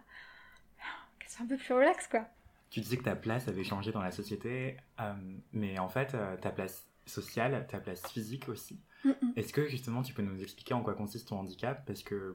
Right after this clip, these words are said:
Speaker 2: pour ce... en fait c'est un podcast, donc, euh,
Speaker 1: Oui.
Speaker 2: personne ne sait.
Speaker 1: <laughs> Alors moi j'ai un handicap moteur, donc je suis paraplégique, donc c'est-à-dire que je n'ai plus, euh, la fonction, euh, motrice,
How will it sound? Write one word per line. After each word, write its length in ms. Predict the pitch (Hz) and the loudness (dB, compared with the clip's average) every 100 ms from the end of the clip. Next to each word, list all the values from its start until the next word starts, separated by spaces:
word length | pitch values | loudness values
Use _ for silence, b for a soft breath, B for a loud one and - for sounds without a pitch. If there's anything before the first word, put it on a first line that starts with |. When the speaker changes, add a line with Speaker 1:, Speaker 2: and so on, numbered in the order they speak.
| - | -4
Speaker 2:
pour 100 | 95 | -4
ce... 140 | 113 - - | -6 -10 0
en 80 | 95 | 2
fait 80 | |
c'est 140 | 107 - | 2 0
un 100 | 85 | -2
podcast, 420 | 90 - 107 - 110 | -2 -2 -4 -4 -10
donc, 240 | 90 92 - | -8 -6 -2
euh, 140 | 90 - | -2 0
Speaker 1:
Oui. 80 | - | 2
Speaker 2:
personne 300 | - 107 110 | 4 4 0
ne 60 | 98 | -2
sait. 200 | - 147 | -2 8
Speaker 1:
<laughs> 1300 | 285 294 - 285 285 - - - - - - - - | 12 12 10 8 8 8 6 0 -8 -10 -10 -12 2
Alors 300 | 269 262 240 | 6 8 8
moi 160 | 247 311 | 8 8
j'ai 80 | 294 | 8
un 80 | |
handicap 400 | 262 247 233 233 | 8 8 8 6
moteur, 400 | 233 226 233 254 - | 6 2 2 2 0
donc 140 | 226 | 0
je 60 | 220 | 0
suis 100 | 226 | -2
paraplégique, 800 | 240 226 233 254 226 285 320 330 320 | 0 0 2 2 2 2 0 0 2
donc 120 | 269 240 | 2 2
c'est-à-dire 520 | 240 233 226 262 262 | 2 2 4 2 2
que 120 | - 233 | 2 2
je 120 | 233 | 4
n'ai 180 | 233 226 | 2 2
plus, 420 | - - 269 277 | -2 -2 2 6
euh, 200 | 233 226 226 240 | 6 4 0 0
la 140 | 240 | 0
fonction, 600 | 226 247 233 - 262 262 | 2 -2 -2 -2 0 2
euh, 120 | 226 233 | 2 4
motrice, 600 | 226 240 - 427 - | 2 4 2 0 -2